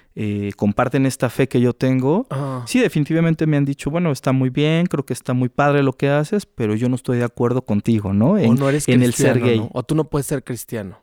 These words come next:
Speaker 1: No, o lo típico que siempre van a escuchar y que siempre les dicen, ¿no? "Dios ama al pecador, mas no a tu pecado", ¿no? Entonces, sí, te ama, pero no ama tu homosexualidad, ¿no? Entonces, digo,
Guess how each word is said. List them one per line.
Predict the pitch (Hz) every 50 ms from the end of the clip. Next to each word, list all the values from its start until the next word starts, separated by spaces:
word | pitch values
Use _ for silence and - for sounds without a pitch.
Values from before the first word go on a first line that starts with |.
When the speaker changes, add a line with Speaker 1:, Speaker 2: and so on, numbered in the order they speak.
| _ -
Speaker 1:
No, | - 143 131 123 -
o | - 135 135
lo | 139 147 143 143
típico | - - 196 196 - 220 - 214 202
que | - 160
siempre | - - 147 143 - 156
van | 147 143 151
a |
escuchar | 143 - - 120 - - 139 131 135 147
y | 139
que | - 135
siempre | - - 127 123 - 127
les | 117 113 110
dicen, | 120 113 - - 104 104 113
¿no? | 143 196 247 277 - - - - _ -
"Dios | 143 160 170 160 - -
ama | 147 151 151 160 160 170 190 190 - -
al | 123 120 117
pecador, | - 120 - - 123 117 131 156 170
mas | 165 143 120 117 117
no | 120 123 120
a | 120 117
tu | - - -
pecado", | - 107 - - 104 95 - - - -
¿no? | 90 117 185
Entonces, | 226 208 - 160 151 -
sí, | 262 302 392 -
te | - 196 170 156
ama, | 156 165 175 190 240 302 359 - - - - - - _ _ -
pero | 135 131 127 127
no | 135 139 139 135
ama | 135 135 139 139 139
tu | - - 131 113
homosexualidad, | 110 107 104 104 101 110 101 - - - 98 98 101 98 101 101 95 95 92
¿no? | 98 113 156 233 330 - - - - - - -
Entonces, | - 165 160 160 196 208 214 208
digo, | 202 196 180 151 147